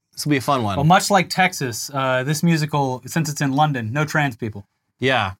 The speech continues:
Speaker 1: I better, these women better all be played by women.
Speaker 2: The
Speaker 1: The
Speaker 2: que-,
Speaker 1: men better all be played by men.
Speaker 2: the
Speaker 1: Biological.
Speaker 2: Queen, the Queen of England, J K Rowling, has made a proclamation. <sighs> Yeah. Transphobe Island.
Speaker 1: Yeah,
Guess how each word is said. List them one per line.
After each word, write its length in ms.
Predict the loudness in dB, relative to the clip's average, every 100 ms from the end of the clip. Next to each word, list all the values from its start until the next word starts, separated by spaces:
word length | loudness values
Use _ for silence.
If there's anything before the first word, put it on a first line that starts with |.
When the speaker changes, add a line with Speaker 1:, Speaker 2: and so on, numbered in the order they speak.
| _
Speaker 1:
I 80 | -2
better, 320 | 4 4 4
these 240 | 4 2 4
women 320 | 4 4 2
better 260 | 4 4 6
all 140 | 6
be 120 | 4 2
played 260 | 2 2
by 160 | 4 2
women. 440 | 2 0 -2 -4
Speaker 2:
The 160 | -2 0
Speaker 1:
The 60 | 4
Speaker 2:
que-, 60 |
Speaker 1:
men 240 | 4 4 4
better 240 | 4 6
all 100 | 4
be 100 | 2
played 240 | 0 0
by 120 | 2 0
men. 300 | 0 0 2
Speaker 2:
the 120 | 4
Speaker 1:
Biological. 720 | 6 6 8 6 6 2 -2
Speaker 2:
Queen, 60 | -4
the 80 | -4
Queen 220 | 0 2
of 100 | 4
England, 480 | 4 2 0 -4 -8 _
J 180 | 0 0
K 140 | 2 4
Rowling, 460 | 4 4 0 -8 _ _ _ 0
has 580 | 6 6 6 0 -6 0
made 160 | 2 4
a 40 |
proclamation. 720 | 4 4 6 4 4 0 -8 -20 _ _ _ _ _ _ _ _ _ _
<sighs> 520 | -10 -10 -10 -16 _
Yeah. 220 | -10 -10 -10 _ _ _ _ _ _ _ _ _ _ _ _ _
Transphobe 480 | 2 4 4 6 8
Island. 420 | 8 6 0 -10 -8
Speaker 1:
Yeah, 260 | -2 0